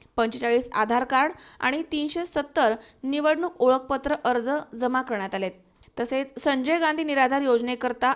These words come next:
एक्कावन्न अर्ज आले आहेत. तसेच आदिम जमाती एकशे आठ आदिवासी बांधवांची मोफत आरोग्य तपासणी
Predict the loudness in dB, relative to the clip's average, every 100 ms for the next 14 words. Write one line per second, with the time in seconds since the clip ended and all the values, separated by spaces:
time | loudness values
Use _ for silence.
0 | 0 -4 0 -2 0 -2 0 0 2 0
1 | 0 -4 -6 -10 _ _ -20 -6 -2 0
2 | -2 -6 -6 2 2 2 -6 -6 -2 -2
3 | 0 -2 -2 -2 -2 -2 -4 -4 4 4
4 | 4 2 0 0 -2 -2 -2 -2 -2 -4
5 | -6 -6 -6 -4 -2 -4 -2 -6 -2 -2
6 | 0 -2 -4 0 -2 -2 -8